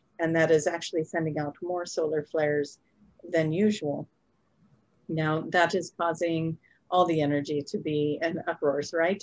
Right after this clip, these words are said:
But we also know that you, you do need to, don't need to, you could pay attention also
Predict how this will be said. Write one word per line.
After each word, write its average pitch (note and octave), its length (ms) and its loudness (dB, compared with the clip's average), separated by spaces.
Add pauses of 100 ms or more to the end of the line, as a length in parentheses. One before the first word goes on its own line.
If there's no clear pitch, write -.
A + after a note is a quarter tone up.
But E3 240 2
we E3 140 4
also D#3+ 540 2 (380)
know G#3+ 220 8
that G3 240 6
you, F#3 160 4 (200)
you F#3 320 0
do G#3+ 200 4
need F3+ 380 0
to, D#3+ 640 0 (440)
don't D3+ 220 2
need D#3+ 280 -4
to, D3+ 380 -2
you D#3+ 280 -4
could G#3 220 2
pay D3+ 140 0
attention D#3+ 440 -6
also D3+ 420 -4